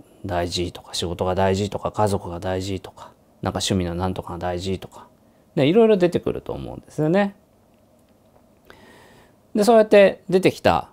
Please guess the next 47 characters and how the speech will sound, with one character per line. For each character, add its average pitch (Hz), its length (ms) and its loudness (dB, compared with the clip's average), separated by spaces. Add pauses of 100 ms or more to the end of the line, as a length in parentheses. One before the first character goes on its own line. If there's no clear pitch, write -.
も 110 160 2
の 117 280 4 (220)
は 226 180 6
皆 120 220 4
さ 95 160 -6
ん 87 40 -6
に 87 60 -8
と 92 120 -4
っ 92 40 -10
て 117 460 2
そ - 140 -8
の 87 80 -4
自 95 140 -8
我 80 180 -4
を、 67 140 -10 (280)
今 160 220 0
の 175 100 2
皆 107 220 0
さ 98 120 -6
ん 104 60 -4
の 117 120 0
自 101 140 -4
我 82 160 -4 (480)
に 104 60 -2
お 98 100 2
い 98 80 -2
て 196 140 6
す 147 120 -2
ご 101 120 2
く 85 120 -4
重 85 220 -4
要 85 140 -4
な 82 100 -8
も 85 140 -4
の 78 160 -8 (640)
な 90 80 -2
わ 87 140 -2
け - 100 -16
で - 100 -20
す。 - 280 -20 (1300)
じ 175 100 2
ゃ 170 340 6
あ、 - 140 -8 (1900)
実 151 140 -2
際 220 400 0
に 220 160 2
は 180 500 4